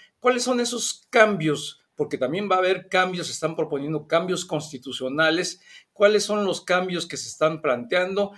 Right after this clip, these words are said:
¿Cuáles son las diferencias entre la anterior reforma energética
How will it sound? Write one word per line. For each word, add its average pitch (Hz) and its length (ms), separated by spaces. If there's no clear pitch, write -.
¿Cuáles 220 280
son 208 140
las 185 120
diferencias 165 600
entre 156 400
la 139 180
anterior 139 400
reforma 180 640
energética 165 800